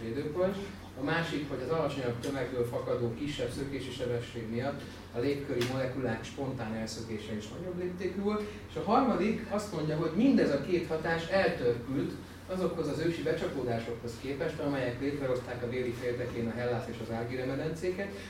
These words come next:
és amelyek képesek lehettek a gázburok, az illószféra megolvasztására és a gázburok szinte elfújására a bolygóközi térbe. Tehát a Mars légkörvesztésének, amiről nem volt időm beszélni,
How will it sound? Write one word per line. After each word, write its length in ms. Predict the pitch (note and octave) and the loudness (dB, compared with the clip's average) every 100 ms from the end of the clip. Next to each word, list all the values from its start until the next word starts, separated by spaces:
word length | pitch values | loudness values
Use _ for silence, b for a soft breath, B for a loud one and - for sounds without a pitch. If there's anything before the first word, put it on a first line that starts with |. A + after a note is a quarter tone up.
| B | B
és 200 | - - | -8 -2
amelyek 560 | G#3 A#3+ F3+ C3+ D3+ - | 2 4 6 4 2 2
képesek 440 | G3 F#3 - - | 0 0 -2 -2
lehettek 460 | C#3 C#3+ C#3 - C3 | 0 0 -2 -4 -4
a 160 | B2+ B2+ | -4 -2
gázburok, 720 | D#3 D3 B2+ A#2+ A2+ - - - | 0 0 -2 -2 0 0 0 -4
az 100 | B2 | -4
illószféra 680 | C#3 D3 C3 A#2 - A#2+ A2 | -2 0 2 0 -2 -4 -2
megolvasztására 880 | A2 D#3+ F#3+ F#3+ F#3 E3+ D#3+ D#3+ D3 | 0 2 4 4 0 -4 -4 -2 0
és 80 | C#3+ D3 | -2 -2
a 20 | - | -2
gázburok 500 | B2+ - - B2+ B2+ B - | -2 -2 -2 0 -2 B -12
szinte 520 | - F3+ E3+ D#3 D3+ | -2 0 2 2 2
elfújására 920 | G3 - - C#3+ - - A#2+ A2 A2 | 0 -2 0 2 2 0 -4 -4 -4
a 160 | A2+ A#2+ | -4 0
bolygóközi 460 | A#2+ A2 G#2 A2 A2+ | 0 0 -4 -6 -6
térbe. 320 | A#2+ G#2+ G2+ B B B | -4 -4 -6 B B B
Tehát 180 | - C#3+ | -6 -4
a 60 | C3+ | 2
Mars 300 | F3+ G#3 F#3+ | 4 4 4
légkörvesztésének, 920 | F3 E3+ D#3+ D3 C#3+ D3 C#3+ D#3 D3+ | 0 2 2 2 0 -4 -2 0 0
amiről 280 | C3+ C3+ B2 | -2 -2 -2
nem 160 | A#2 D3+ | -2 0
volt 160 | D3+ C#3 | 0 0
időm 220 | B2 A2+ | -2 -2
beszélni, 520 | A#2 - D3 D#3 E3 | -2 -2 -2 -2 -4